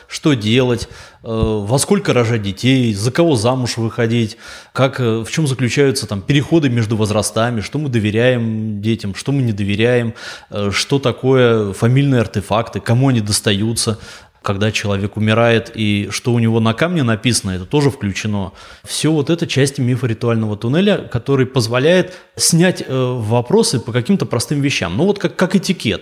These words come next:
да, если, э, человек умеет держать вилку правильной рукой и нож, то множество вопросов к нему отпадает. Он умеет это делать, там, он знает, когда что сказать, он знает, что делать, э, как одеваться.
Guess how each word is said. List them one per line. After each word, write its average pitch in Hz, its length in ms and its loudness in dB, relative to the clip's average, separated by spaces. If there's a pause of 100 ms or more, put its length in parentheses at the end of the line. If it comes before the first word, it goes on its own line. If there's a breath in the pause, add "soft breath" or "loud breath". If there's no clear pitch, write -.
(160)
да, 120 160 0
если, 120 420 0 (380 loud breath)
э, 113 240 -2
человек 131 460 0
умеет 135 340 4
держать 120 400 2
вилку 110 640 0
правильной 113 440 2
рукой 113 400 0
и - 40 0
нож, 190 340 0 (320 loud breath)
то 107 480 2
множество 107 880 0
вопросов 107 520 0
к - 40 -8
нему 120 240 0
отпадает. 120 560 0 (100)
Он 180 400 -4
умеет 202 360 0
это 107 180 -4
делать, 170 400 0
там, 113 220 -4
он 127 80 -2
знает, 170 320 0
когда 113 200 -2
что 107 200 -4
сказать, 143 600 0
он 117 300 -4
знает, 143 380 0
что - 220 -4
делать, 131 520 2
э, 107 380 -6 (400 loud breath)
как 175 180 0
одеваться. 117 640 0